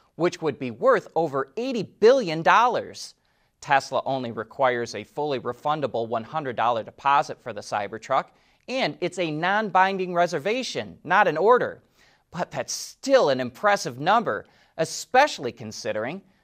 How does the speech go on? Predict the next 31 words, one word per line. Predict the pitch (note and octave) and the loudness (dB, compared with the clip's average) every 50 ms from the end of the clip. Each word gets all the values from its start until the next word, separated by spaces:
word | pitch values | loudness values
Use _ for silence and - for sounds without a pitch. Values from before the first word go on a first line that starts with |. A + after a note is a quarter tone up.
| _ - | _ -6
the | E3+ E3+ | -6 -6
truck | - - A#3 A3+ A#3 - | -4 -2 0 0 0 -2
was | E3 C#3+ - | -4 -4 -4
unveiled | C#3 B2 A#2 A2+ C#3+ D3 D3 C3+ A#2 | -4 -4 -4 -2 -2 0 -2 -2 -4
two | - - F3 C#3+ | -8 -10 -10 -10
years | A#2 C3 E3+ A3+ C#4 C4+ - | -8 -8 -8 -8 -8 -8 -10
ago | C#3 G#2 A#2 A2+ A#2 C#3 - - - | -4 0 2 2 2 2 0 -4 -8
and | D#3 D3 | -8 -6
was | C3+ C3+ - | -6 -6 -6
supposed | - D#3 B2+ - - G#3+ A#3 B3 - | -8 -10 -10 -6 -4 -4 -4 -4 -6
to | - A#2 | -8 -10
be | C#3+ B2 | -8 -8
running | A2+ B2 D#3+ F#3+ F3 D3 C3+ | -4 -2 0 0 0 -2 0
down | B2+ C3+ B2 C3 C#3+ | 2 2 2 2 2
the | D3 D#3+ F3 | -2 -2 -4
assembly | F3+ - - C4 C4+ D4+ C4+ C4 B3+ F#3+ | -4 -2 2 2 2 2 2 0 0 2
line | D3 C3+ C3 B2 A2+ | 2 2 2 2 2
already. | G#2 G#2+ G#2 G#2+ G#2+ G2+ F#2+ F#2 F2 - _ _ _ _ _ _ _ _ _ _ _ - | 0 0 0 0 -2 -4 -4 -8 -14 -18 _ _ _ _ _ _ _ _ _ _ _ -6
Tesla | - E3 E3+ E3+ - - - D3 | 0 2 2 2 2 0 -4 -4
now | B2 B2 C3+ C#3+ E3 F#3 | -2 0 0 0 0 -2
says | - - D#3+ C3+ C3+ B2 | -2 -2 -2 -2 -2 -2
it | C3 - | -6 -12
will | - - | -12 -14
start | - - D3+ C3+ B2 - | -6 0 0 0 0 0
producing | - C3+ A2+ - C3+ C#3 C3 - C3+ B2+ A#2 A2 | -4 -16 -12 -8 -8 -8 -8 -8 -10 -10 -10 -8
the | A2+ A2 | -6 -6
electric | A2 G#2+ G#2+ A#2+ C3 - - A#2 G2+ _ | -6 -4 -2 -2 -4 -4 -6 -16 -14 _
truck | - - - F#3 D3 B2+ - _ | -10 -4 0 0 0 0 -2 _
late | - B2+ C#3+ D#3+ E3+ - | -8 -6 -4 -4 -4 -4
next | - C3 B2 A2+ - - - - | -4 -6 -6 -6 -8 -12 -14 -10
year. | E3+ F#3+ F#3 B2+ G#2 F#2 F2+ | -6 -4 -4 -4 -4 -6 -10